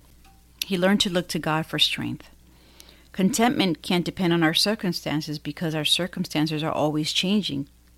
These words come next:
and those changes aren't always great. To make it plain, the true secret to contentment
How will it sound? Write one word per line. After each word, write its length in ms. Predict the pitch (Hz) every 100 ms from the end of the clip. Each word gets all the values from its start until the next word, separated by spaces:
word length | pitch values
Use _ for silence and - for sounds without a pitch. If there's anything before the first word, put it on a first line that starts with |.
| -
and 140 | 147 143
those 180 | 147
changes 460 | - - 180 160 147 -
aren't 280 | 156 156 147
always 300 | - 151 156
great. 480 | - 175 220 - - - - - - - - -
To 80 | -
make 200 | 180 175
it 120 | 170
plain, 520 | - 190 247 214 175 160 - -
the 100 | 156
true 480 | - 226 262 233 185 - - -
secret 640 | - 170 156 160 160 - - - - -
to 100 | 180
contentment 720 | 175 175 - 180 - 160 160